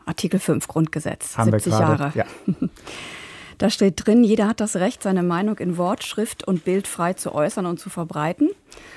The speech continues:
Speaker 1: und sich aus allgemein zugänglichen Quellen ungehindert zu unterrichten. Die Pressefreiheit und die Freiheit der Berichterstattung durch Rundfunk und Film werden gewährleistet. Eine Zensur findet nicht statt. Und ganz am Anfang dieses Artikels fünf steht das Wörtchen jeder.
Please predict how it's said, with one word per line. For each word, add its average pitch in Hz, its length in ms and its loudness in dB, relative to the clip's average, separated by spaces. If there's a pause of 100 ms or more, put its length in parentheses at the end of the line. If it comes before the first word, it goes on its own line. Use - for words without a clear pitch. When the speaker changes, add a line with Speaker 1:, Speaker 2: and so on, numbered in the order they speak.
(120)
Speaker 1:
und 190 160 -2
sich 190 160 -4
aus 175 100 -4
allgemein 196 540 2
zugänglichen 190 580 -2
Quellen 180 480 -2
ungehindert 196 800 0 (200)
zu - 160 -10
unterrichten. 170 600 -4
Die 143 60 -4
Pressefreiheit 185 720 -2
und 170 140 -4
die 180 80 -8
Freiheit 180 320 -6
der 180 80 -4
Berichterstattung 175 840 -4
durch 170 240 -6 (160)
Rundfunk 190 420 2
und 175 160 -2
Film 180 360 0
werden 165 240 -2
gewährleistet. 170 640 -2
Eine 165 180 -2
Zensur 185 520 0 (320)
findet 170 380 0
nicht 175 220 0
statt. - 320 -8
Und 180 140 -6
ganz 262 240 2
am 269 140 2
Anfang 196 420 -2
dieses 220 300 -4
Artikels - 440 -4
fünf - 440 -2
steht - 240 -6
das - 200 -4
Wörtchen 180 380 0 (180)
jeder. - 520 0